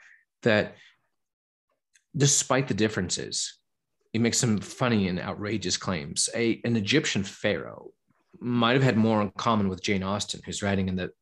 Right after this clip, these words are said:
early eighteen hundreds, than Jane Austen did with someone living in the nineteen fifties. That is a single century of separation.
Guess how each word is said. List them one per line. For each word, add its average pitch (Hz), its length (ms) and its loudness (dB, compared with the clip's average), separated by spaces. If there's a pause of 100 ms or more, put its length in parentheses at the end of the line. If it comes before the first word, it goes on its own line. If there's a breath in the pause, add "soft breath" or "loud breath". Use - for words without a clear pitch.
(100)
early 104 280 2
eighteen 92 280 -4
hundreds, 90 540 -4 (300 soft breath)
than 110 220 2
Jane 117 240 4
Austen 95 760 -2 (600)
did 82 360 -4
with 98 180 -4
someone 95 480 0 (320 loud breath)
living 101 300 2
in 90 100 0
the 87 80 -4
nineteen 85 400 -6
fifties. - 680 -6 (600 soft breath)
That 117 160 4
is 110 140 6
a - 100 -2
single 135 400 4
century 139 840 2
of 98 100 -2
separation. 85 920 -6